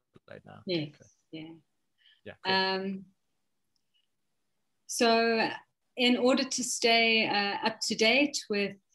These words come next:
Speaker 2: latest developments, um, typically we, like I mentioned earlier, we have our animation exchange events where people engage and have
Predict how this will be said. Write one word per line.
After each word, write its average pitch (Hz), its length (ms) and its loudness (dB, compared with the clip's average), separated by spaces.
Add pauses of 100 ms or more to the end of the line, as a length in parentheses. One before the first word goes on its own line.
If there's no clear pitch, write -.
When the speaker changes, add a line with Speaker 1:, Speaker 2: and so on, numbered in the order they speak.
(140)
Speaker 2:
latest 208 960 -2
developments, 247 960 0
um, 185 560 -2 (280)
typically 214 1000 0 (280)
we, 208 440 -2
like 190 240 0
I 196 60 -2
mentioned 185 440 -4
earlier, 233 380 2
we 196 200 0
have 185 180 -6
our 180 100 -2
animation 190 680 -4
exchange 226 520 0
events 220 440 0
where 185 140 0 (100)
people 185 380 -4
engage 202 480 -2
and 170 200 -8
have 220 140 -6